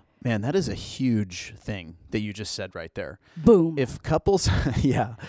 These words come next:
Speaker 1: if couples will learn and continue to learn how to listen well, that is an absolute game changer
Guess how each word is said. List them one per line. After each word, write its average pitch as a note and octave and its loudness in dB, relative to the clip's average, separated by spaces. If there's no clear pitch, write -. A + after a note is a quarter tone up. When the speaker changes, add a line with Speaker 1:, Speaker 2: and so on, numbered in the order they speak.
Speaker 1:
if C3+ 2
couples F3 2
will A#2+ 2
learn F#2+ -2
and A2 -4
continue C#3+ 2
to A#2 2
learn F#2+ -4
how C3+ -6
to D#3+ -2
listen A#2 0
well, F2 -2
that C#3 2
is E3 -2
an G2 -6
absolute B2+ 0
game G2 -2
changer E2+ -10